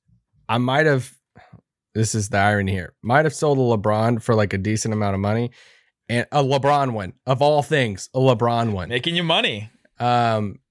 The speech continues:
Speaker 1: got, you know, sold a Jokic, used to get in line with the packs and stuff. It's just, it adds a different dynamic to watching the game. And I think it's fun.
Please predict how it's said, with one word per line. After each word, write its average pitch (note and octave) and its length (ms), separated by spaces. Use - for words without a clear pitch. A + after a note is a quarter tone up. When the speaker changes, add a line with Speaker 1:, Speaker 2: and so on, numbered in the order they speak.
Speaker 1:
got, B2+ 280
you D3 80
know, B2+ 100
sold D3 280
a B2 40
Jokic, D3+ 720
used C#3 180
to C3+ 60
get C#3+ 160
in C3+ 100
line C#3 220
with C3 100
the A#2+ 60
packs C#3+ 500
and C3+ 100
stuff. B2+ 460
It's F3+ 140
just, B3 240
it F3+ 200
adds F3+ 280
a F#3 40
different E3 400
dynamic C3 680
to C#3 120
watching A#2+ 460
the G#2+ 100
game. A2 600
And G2+ 480
I B2 100
think F#3+ 160
it's G3 140
fun. G3 340